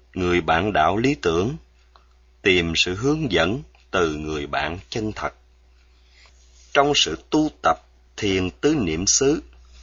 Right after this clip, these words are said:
hành giả quan sát những gì sinh khởi trong thời điểm hiện tại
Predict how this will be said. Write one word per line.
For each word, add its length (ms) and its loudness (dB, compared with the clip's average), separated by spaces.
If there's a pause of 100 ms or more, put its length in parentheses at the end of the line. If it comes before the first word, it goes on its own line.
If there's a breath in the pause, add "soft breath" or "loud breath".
(1040 soft breath)
hành 340 0
giả 160 4 (160)
quan 280 2
sát 300 2 (140)
những 260 -4
gì 360 -2 (560)
sinh 380 0
khởi 480 -2
trong 240 -2
thời 360 -8
điểm 300 -8
hiện 280 -12
tại 380 -4